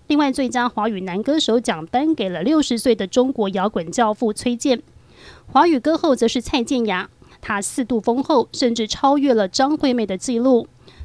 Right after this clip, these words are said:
同时，他是本届金曲奖夺下四大奖项的最大赢家。而昨天的金曲奖，星光红毯由音乐鬼才 Yellow 黄轩、客家妹陈明珠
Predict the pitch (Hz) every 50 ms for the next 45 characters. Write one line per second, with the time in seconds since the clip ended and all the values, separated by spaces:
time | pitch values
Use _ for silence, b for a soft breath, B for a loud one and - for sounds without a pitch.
0 | B - 262 311 359 - - 294 269 294 302 311 302 - 302 269 - 202 190 196
1 | 262 247 226 - - 254 277 277 - 226 220 208 - 226 196 190 185 - 202 208
2 | - 285 254 233 240 226 - - 349 330 285 320 302 277 226 - 208 160 160 143
3 | - - 330 311 277 - 190 175 - - 175 190 185 - 190 160 165 175 175 180
4 | - - 214 214 247 - b b b b b b b b b b - 240 262 247
5 | - 247 262 - 294 277 247 - 277 311 320 302 - 226 220 214 233 208 - -
6 | - - - 330 330 330 339 349 349 339 - 220 226 269 - - 233 202 - -
7 | - 220 214 220 - - 277 320 320 320 320 247 - 220 180 165 170 - 185 175
8 | 180 190 269 339 320 240 208 - - 165 175 196 - - 262 254 262 294 285 B
9 | B B _ - - 349 285 - 294 294 294 302 302 233 202 - - - 208 214
10 | 214 208 220 220 - 247 247 254 285